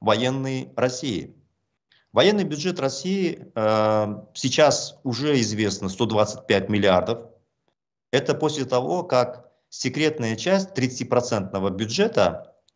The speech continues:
три процента всего лишь ее раскрыли, и бюджет военной России стал сто двадцать пять миллиардов. Когда будут раскрыты эти оставшиеся двадцать семь процентов, выяснится, что минимальный военный бюджет России будет сто пятьдесят миллиардов.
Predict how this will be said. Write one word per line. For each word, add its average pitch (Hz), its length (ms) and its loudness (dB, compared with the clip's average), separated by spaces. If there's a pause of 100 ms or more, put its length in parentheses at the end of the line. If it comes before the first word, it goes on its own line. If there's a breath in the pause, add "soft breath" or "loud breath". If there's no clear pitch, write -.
(120)
три 202 140 2
процента 160 480 0
всего 110 300 -4
лишь 104 180 -6
ее 107 180 0
раскрыли, 190 480 -2
и 175 340 -4
бюджет 131 600 0 (320 soft breath)
военной 127 420 4
России 123 360 0
стал 123 360 2
сто - 200 -2
двадцать 107 360 -2
пять 110 220 -4
миллиардов. 98 420 0 (640)
Когда 170 720 2
будут 147 480 -6
раскрыты 135 520 -2
эти 110 260 0
оставшиеся 117 680 0
двадцать 120 300 -2
семь 117 140 -2
процентов, 147 460 -2
выяснится, 156 480 0
что - 260 -2
минимальный 147 640 4
военный 117 380 0
бюджет 120 420 -4
России 110 320 0
будет 110 340 -2
сто 127 200 -2
пятьдесят 120 560 0
миллиардов. 80 420 -2